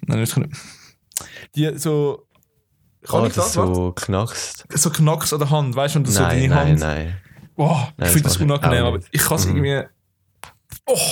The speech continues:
Speaker 1: okay, das ist gesehen.
Speaker 2: Nein. <laughs>
Speaker 1: Ich, ich find's
Speaker 2: Ich hab das noch
Speaker 1: unangenehm.
Speaker 2: nie, das hab ich noch nie probiert in meinem ganzen Leben,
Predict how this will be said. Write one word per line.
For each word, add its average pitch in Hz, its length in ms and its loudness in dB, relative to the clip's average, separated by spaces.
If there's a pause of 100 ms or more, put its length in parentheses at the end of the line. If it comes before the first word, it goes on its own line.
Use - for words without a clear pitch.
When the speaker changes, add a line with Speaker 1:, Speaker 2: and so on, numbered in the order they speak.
(140)
Speaker 1:
okay, 127 220 0
das 117 100 -4
ist 123 160 -2
gesehen. 104 160 2
Speaker 2:
Nein. 98 920 -2
<laughs> - 40 -20 (100)
Speaker 1:
Ich, - 160 -4
ich 151 100 2
find's 180 220 0
Speaker 2:
Ich 196 40 -4
hab 180 100 0
das 170 80 2
noch - 100 4
Speaker 1:
unangenehm. 101 360 4
Speaker 2:
nie, 104 120 2
das 98 140 -4
hab 104 100 0
ich 90 100 -8
noch 95 100 0
nie 95 260 0
probiert 87 440 -2
in 87 80 0
meinem 85 120 -2
ganzen 85 340 -2
Leben, 82 100 0